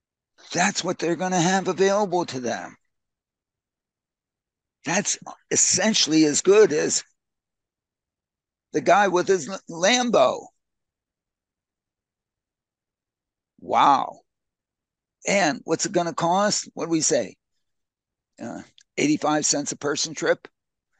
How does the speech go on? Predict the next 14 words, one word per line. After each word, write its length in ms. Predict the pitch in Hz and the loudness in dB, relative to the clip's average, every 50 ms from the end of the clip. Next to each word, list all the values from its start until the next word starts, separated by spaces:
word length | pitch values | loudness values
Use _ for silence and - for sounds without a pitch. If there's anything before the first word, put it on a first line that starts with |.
| _ _ _ _ _ _ _ _ _ _ _ _ _ _ _ _ _ - | _ _ _ _ _ _ _ _ _ _ _ _ _ _ _ _ _ -6
Or 200 | - 151 139 139 | -4 -2 0 2
eighty-five 520 | 147 160 156 165 160 - 151 156 147 - | 2 4 4 2 2 2 0 0 0 -2
cents 260 | - 156 156 131 - | -4 -4 -4 -4 -6
a, 80 | 151 - - - - - - | -8 -10 -10 -12 -6 -2 0
eighty-five 380 | 180 185 180 - 151 147 147 | 0 2 2 2 2 2 2
cent 240 | - - 156 147 127 | 0 -2 -4 -6 -6
a 60 | 120 | -8
person 580 | - - - 143 139 127 - 131 120 110 110 120 | -10 -8 -8 -6 -4 -4 -4 -4 -4 -4 -2 2
mile 600 | 156 190 180 185 180 151 117 95 92 85 78 - _ _ _ _ _ _ _ _ _ _ _ _ _ - - - _ _ _ - | 4 6 6 6 6 4 2 0 -2 -6 -8 -14 _ _ _ _ _ _ _ _ _ _ _ _ _ -20 -20 -20 _ _ _ -4
on 160 | - 156 170 | -2 0 2
average, 500 | 170 175 180 190 175 151 147 135 131 123 | 2 2 2 2 2 0 -2 -4 -4 -6
or 280 | 151 - 175 143 131 - - - - - _ | -6 -4 -4 -4 -6 -6 -10 -16 -18 -10 _
on 180 | - 156 170 170 | -4 -2 2 2
average, 560 | 170 185 208 220 202 151 127 131 139 - | 4 4 4 4 2 0 -2 -4 -4 -6